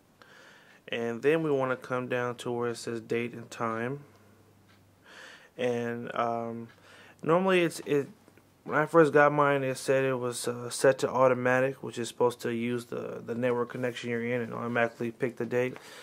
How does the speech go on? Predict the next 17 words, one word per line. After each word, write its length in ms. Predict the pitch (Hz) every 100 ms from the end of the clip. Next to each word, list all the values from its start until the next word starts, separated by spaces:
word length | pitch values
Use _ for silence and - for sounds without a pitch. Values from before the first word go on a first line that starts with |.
| - -
But 60 | 127
for 80 | 120
some 220 | 165 170
reason, 280 | 175 160 151
it 120 | 139
didn't 220 | 147 147
set 220 | - 147
it 60 | 147
right 240 | 143 143
on 120 | 139
mine. 280 | 139 139 139
So 360 | 139 131 123 123
to 180 | - 120
set 180 | 143
it 100 | 139
manually, 680 | 131 135 139 143 143 147 156 - - - - -
um, 640 | 120 120 120 120 117 117